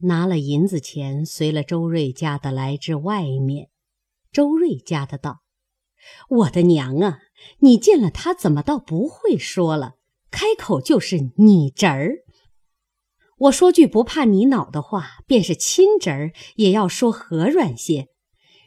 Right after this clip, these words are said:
荣大爷才是他的正经侄儿呢，他怎么又跑出这么一个侄儿来了？”刘姥姥笑道：“我的嫂子，我见了他，心眼儿里爱还爱不过来，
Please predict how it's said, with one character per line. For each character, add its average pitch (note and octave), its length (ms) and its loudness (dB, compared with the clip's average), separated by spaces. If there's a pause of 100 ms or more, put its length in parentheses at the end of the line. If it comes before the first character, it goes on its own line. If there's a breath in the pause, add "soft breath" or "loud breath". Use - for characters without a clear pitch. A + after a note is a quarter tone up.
(140)
荣 A3+ 340 6
大 F4+ 240 0
爷 D3 380 -6
才 G3+ 200 -2
是 - 140 -2
他 A3 160 -6
的 F#3+ 100 0
正 G3+ 280 2
经 C#3+ 240 -2
侄 E3+ 100 -6
儿 C#3 240 -4
呢， F3+ 220 -2 (580)
他 F4+ 140 0
怎 C4 180 0
么 E3+ 80 2
又 D4+ 180 2
跑 D#3+ 280 -2
出 C#4 180 -4
这 A4+ 320 2
么 D4+ 100 6
一 G3+ 160 0
个 A3 140 2
侄 - 160 -4
儿 F3 240 0
来 F3 400 -2
了？” G3 280 -2 (200)
刘 F3+ 340 0
姥 G3+ 240 2
姥 C#3 140 -12
笑 E3 300 -4
道 D#3+ 220 -8 (500 loud breath)
：“我 E3 240 -4
的 G3 100 -2
嫂 F#3+ 400 -6
子， E3 300 -6 (420 soft breath)
我 F#3+ 240 0
见 G#3+ 320 -2
了 C#3 140 -6
他， F3+ 400 -10 (500 loud breath)
心 C4+ 300 2
眼 A3+ 100 6
儿 G#3 140 4
里 G#3+ 400 -2
爱 D4 500 -2
还 F3 240 -8
爱 G#3+ 340 -4
不 F#3+ 220 -2
过 G3 240 0
来， E3+ 460 -6